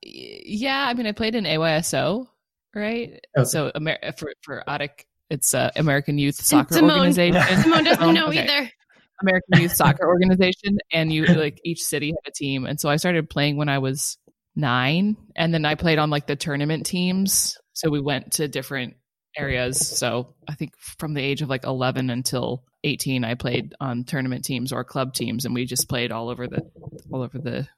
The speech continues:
Speaker 1: city. So
Speaker 2: Mm-hmm. Nice.
Speaker 1: it was fun. So I
Speaker 2: Yeah.
Speaker 1: went to Chino. <laughs>
Speaker 2: Yeah.
Speaker 1: They had,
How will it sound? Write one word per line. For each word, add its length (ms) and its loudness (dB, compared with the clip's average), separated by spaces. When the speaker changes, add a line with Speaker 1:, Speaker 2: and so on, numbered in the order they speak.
Speaker 1:
city. 380 -6
So 280 -8
Speaker 2:
Mm-hmm. 320 6
Nice. 440 -4
Speaker 1:
it 60 -20
was 140 -12
fun. 220 -4
So 140 -2
I 120 -2
Speaker 2:
Yeah. 120 2
Speaker 1:
went 140 4
to 80 -4
Chino. 500 -2
<laughs> 40 -8
Speaker 2:
Yeah. 560 8
Speaker 1:
They 160 4
had, 160 0